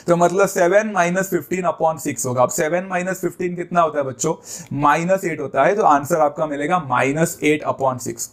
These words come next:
समझे ना बच्चों? सिक्स को मैंने एक साथ लाया और सेवन माइनस फ़िफ़्टीन को solve किया। आपको चाहे तो एक और step चाहो तो वहां पे लिखना है तो लिख सकते हैं, seven minus fifteen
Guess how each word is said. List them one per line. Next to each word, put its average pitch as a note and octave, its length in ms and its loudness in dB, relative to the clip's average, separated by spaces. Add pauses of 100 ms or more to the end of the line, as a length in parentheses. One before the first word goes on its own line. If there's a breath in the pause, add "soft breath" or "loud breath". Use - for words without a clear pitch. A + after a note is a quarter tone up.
समझे G#3+ 260 0
ना A#3 100 2
बच्चों? F3+ 240 -6 (180)
सिक्स G3+ 300 -4
को G#3 220 -2
मैंने F#3+ 360 0 (460 loud breath)
एक F3 200 4
साथ G3 240 2
लाया F#3+ 320 2 (300)
और C#3+ 120 0
सेवन F3 300 2
माइनस F3+ 320 -4
फ़िफ़्टीन F3 320 -2
को F#3+ 140 -6
solve D#3 380 0
किया। B2 180 -2 (100)
आपको D3 260 0
चाहे F3+ 200 0
तो G3+ 200 -2
एक D#3+ 160 -6
और F#3 140 0
step F3+ 220 -4
चाहो F3 220 4
तो F3+ 120 0
वहां E3+ 120 6
पे E3+ 100 -2
लिखना E3 300 -2
है F#3 60 2
तो F3 100 -4
लिख C#3+ 220 -2
सकते F3+ 280 -2
हैं, - 80 -4
seven D#3 500 -4
minus D3+ 380 -8
fifteen D#3+ 480 -4